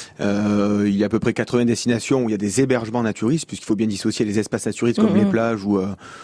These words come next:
Speaker 1: ou, euh, ou des, des bois, ou, euh, ou comme, euh, Françoise avec son association sur l'île. Euh,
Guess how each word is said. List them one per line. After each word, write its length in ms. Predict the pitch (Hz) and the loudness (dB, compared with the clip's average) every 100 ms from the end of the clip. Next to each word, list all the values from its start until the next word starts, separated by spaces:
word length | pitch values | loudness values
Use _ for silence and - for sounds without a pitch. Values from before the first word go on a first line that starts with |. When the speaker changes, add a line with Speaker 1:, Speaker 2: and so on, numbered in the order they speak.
| - - | -20 -4
Speaker 1:
ou, 160 | 104 104 | 0 2
euh, 240 | 101 98 | 2 0
ou 160 | 90 95 | -2 0
des, 240 | 104 95 | 2 2
des 140 | 95 | 0
bois, 400 | 98 110 113 117 | 2 2 4 2
ou, 180 | 107 104 | 0 0
euh, 220 | 95 95 - | 0 -2 -2
ou 140 | 104 | -4
comme, 240 | 95 120 110 | 0 2 2
euh, 140 | 101 | -2
Françoise 400 | - 107 - 110 | -2 -4 0 0
avec 160 | 101 101 | -2 -2
son 100 | 107 | -4
association 480 | 101 101 107 117 | -2 -4 -2 -4
sur 160 | 104 104 | -4 -2
l'île. 240 | 113 156 180 - - - - - - - - | 0 0 -2 -10 -18 -14 -12 -12 -14 -16 -6
Euh, 1300 | 107 107 107 104 104 101 95 92 87 82 71 69 58 | -2 0 0 0 0 0 0 0 -2 -2 -2 -4 -4